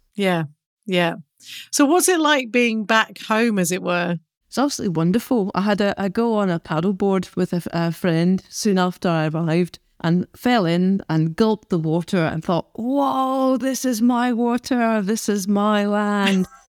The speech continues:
Speaker 2: And it's been absolutely fantastic. It's, it's where my mum moved to latterly, and I had all my holidays here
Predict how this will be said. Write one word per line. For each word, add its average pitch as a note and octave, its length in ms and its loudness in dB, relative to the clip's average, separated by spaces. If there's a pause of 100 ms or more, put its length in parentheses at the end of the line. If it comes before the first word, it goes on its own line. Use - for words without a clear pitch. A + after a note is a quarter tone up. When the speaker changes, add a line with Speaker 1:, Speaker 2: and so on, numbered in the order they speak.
(120)
Speaker 2:
And F#3 200 2
it's G3 120 2
been F#3+ 380 0 (160)
absolutely G3+ 480 -4
fantastic. D#3+ 760 -2
It's, E3+ 220 0
it's - 280 0
where B3 340 2
my F#3+ 220 0
mum F3+ 340 2
moved A3+ 240 0
to B3+ 160 2
latterly, A#3 560 0
and G3+ 100 2
I E3+ 80 0
had F#3 200 -2
all F#3+ 100 0
my F#3 140 2
holidays E3+ 460 0
here A3 340 2